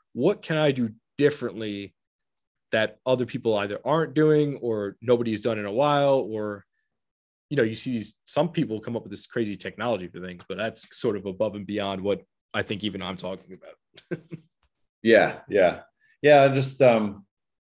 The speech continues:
Speaker 2: just kinda always just trying to think of ideas and, and see what I think will look cool. I mean, even if it's just stuff like colors or sizes and things like that, or,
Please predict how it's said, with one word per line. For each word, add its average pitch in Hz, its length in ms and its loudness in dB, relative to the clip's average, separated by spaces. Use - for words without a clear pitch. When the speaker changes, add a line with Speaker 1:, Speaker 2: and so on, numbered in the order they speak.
Speaker 2:
just - 340 -12
kinda 110 440 4
always 107 280 4
just 104 200 -6
trying 107 160 0
to 98 80 2
think - 300 -2
of 101 80 2
ideas 98 480 2
and, 90 140 -10
and 87 140 -14
see 95 140 -6
what 90 120 2
I 87 80 2
think 92 200 -6
will 87 160 -2
look 90 280 0
cool. 98 240 2
I 95 60 2
mean, 90 180 -2
even 92 200 -2
if 85 120 -8
it's 85 200 -6
just - 440 -8
stuff - 260 -2
like 82 160 -2
colors 90 480 2
or 80 260 -2
sizes 87 560 0
and 87 200 -8
things 87 240 -6
like 82 200 -6
that, 90 220 2
or, 80 340 -2